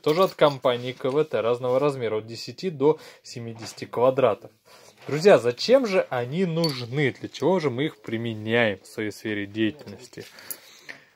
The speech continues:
В последнее время штифтовые наконечники набирают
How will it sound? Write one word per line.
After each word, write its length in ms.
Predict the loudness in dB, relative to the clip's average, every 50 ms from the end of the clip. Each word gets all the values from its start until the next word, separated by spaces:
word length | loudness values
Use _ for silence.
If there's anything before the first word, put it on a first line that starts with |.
| _ _
В 20 |
последнее 320 | -2 4 4 4 4 4 4
время 340 | 6 6 6 4 2 -2
штифтовые 460 | -2 -6 -14 -12 -2 0 2 2 2 2
наконечники 680 | 0 -2 -4 -4 -4 -4 -4 -6 -8 -12 -12 -8 -8 -6
набирают 560 | -4 -4 -2 0 4 6 6 6 4 2